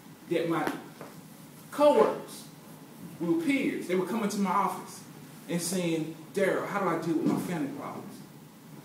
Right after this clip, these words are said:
I found myself, I was, uh, I went to Washington, D C. I had to do a, a seminar.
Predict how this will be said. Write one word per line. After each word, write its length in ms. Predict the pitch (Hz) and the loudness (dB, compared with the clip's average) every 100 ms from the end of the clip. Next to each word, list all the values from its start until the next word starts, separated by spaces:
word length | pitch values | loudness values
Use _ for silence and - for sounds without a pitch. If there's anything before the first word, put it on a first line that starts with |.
| - - | -10 -4
I 80 | |
found 420 | 277 - 254 294 220 | -2 0 2 4 6
myself, 560 | 180 185 170 156 - - - - | 4 4 4 2 -2 -10 -16 -2
I 80 | 175 | 2
was, 260 | 175 170 - - - - - - - - - | 2 2 -4 -12 -18 -20 -20 -18 -18 -14 -4
uh, 200 | 147 135 | -2 -2
I 100 | 151 | 0
went 220 | 170 202 | 2 2
to 60 | 208 | 4
Washington, 360 | 196 196 - | 4 4 2
D 120 | 202 | 0
C. 420 | 208 - 196 - - - - - | 0 2 4 4 0 -8 -16 -10
I 100 | - | -2
had 140 | 165 170 | 2 2
to 100 | 175 | 2
do 180 | 180 170 | 2 4
a, 360 | 165 - 156 | 4 4 -2
a 40 | 160 | -4
seminar. 580 | - 247 196 151 - | -2 2 4 2 0